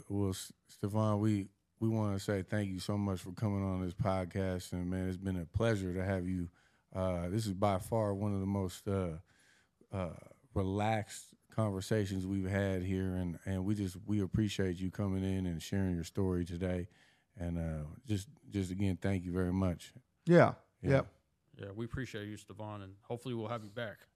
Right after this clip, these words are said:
Speaker 2: Oh,
Speaker 1: Yeah,
Speaker 2: yeah.
Speaker 1: come on,
Speaker 2: A-,
Speaker 1: come on, man.
Speaker 2: absolutely,
Speaker 1: This is
Speaker 2: man. You
Speaker 1: exciting.
Speaker 2: know, I'm just,
Speaker 1: Yeah.
Speaker 2: I'm always willing to help, man, you know,
Speaker 1: Yeah.
Speaker 2: help somebody, man. Anybody heard something or wanna find out how to contact me, man, just,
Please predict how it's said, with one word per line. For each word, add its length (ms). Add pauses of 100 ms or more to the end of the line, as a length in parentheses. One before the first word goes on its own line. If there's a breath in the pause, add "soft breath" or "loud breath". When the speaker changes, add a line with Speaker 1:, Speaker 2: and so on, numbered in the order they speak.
(120)
Speaker 2:
Oh, 120
Speaker 1:
Yeah, 120
Speaker 2:
yeah. 80
Speaker 1:
come 120
on, 160
Speaker 2:
A-, 40
Speaker 1:
come 120
on, 60
man. 120
Speaker 2:
absolutely, 240
Speaker 1:
This 80
is 60
Speaker 2:
man. 160
You 40
Speaker 1:
exciting. 300
Speaker 2:
know, 140
I'm 160
just, 160
Speaker 1:
Yeah. 200 (260)
Speaker 2:
I'm 100
always 400
willing 240
to 80
help, 200
man, 320
you 120
know, 340
Speaker 1:
Yeah. 60 (220)
Speaker 2:
help 200
somebody, 540
man. 260
Anybody 540 (840)
heard 260
something 420
or 340 (180)
wanna 200
find 260
out 40
how 120
to 60
contact 500
me, 120
man, 360
just, 400